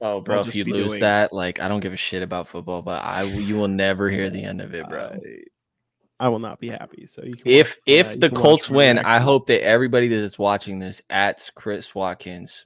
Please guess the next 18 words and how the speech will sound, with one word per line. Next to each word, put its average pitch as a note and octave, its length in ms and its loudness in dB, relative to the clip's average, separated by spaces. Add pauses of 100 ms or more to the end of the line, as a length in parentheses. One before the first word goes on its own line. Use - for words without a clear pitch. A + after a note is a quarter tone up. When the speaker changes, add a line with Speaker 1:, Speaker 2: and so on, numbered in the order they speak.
Speaker 1:
because G2 300 -16
he G2+ 120 -12
will G2 120 -10
be G2 140 -14
so G#2 340 -4
down F#2+ 300 -8
bad, F2+ 340 -10
and F#2 180 -14
just G2 160 -16
make G2 200 -8
him G#2+ 120 -8
feel G2 220 -10
even F2+ 360 0
worse, E2+ 300 -8
Speaker 2:
<laughs> - 80 -20
Speaker 1:
please, - 480 -10 (120)
because A#2+ 340 -8
there's A#2 220 -4